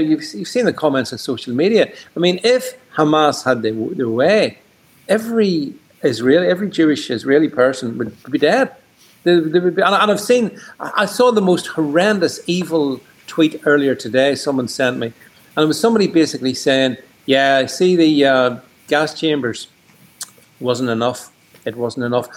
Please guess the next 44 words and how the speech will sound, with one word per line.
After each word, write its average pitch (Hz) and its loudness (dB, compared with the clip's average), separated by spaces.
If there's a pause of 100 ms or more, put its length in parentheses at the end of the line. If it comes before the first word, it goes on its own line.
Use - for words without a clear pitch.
(120)
These 262 2
are 285 4
the 254 4
sort 220 4
of - -16
people. - 0 (100)
And, 196 2
and 202 2
now, 190 2 (160)
you 185 -2
know, 175 2
you 156 2
never 208 2
know 175 4
if 131 -4
it's 151 -8
a 135 -12
sock 165 -2
puppet 151 -2
or 127 2
anything 123 -8
else 131 -4
on 120 -16
Twitter. 143 2
You 113 -4
can't 147 -6
be - -18
sure. 135 0 (340)
But, 185 -4
but - -10
there's 214 -2
a 233 2
mindset 233 0
there 156 2 (160)
that 156 0
wishes 175 -4
harm 156 0 (260)
on 143 -2
an 139 -4
entire 175 0 (520)
people 202 0 (420)
because 160 -2 (600)
they 170 4
are 165 4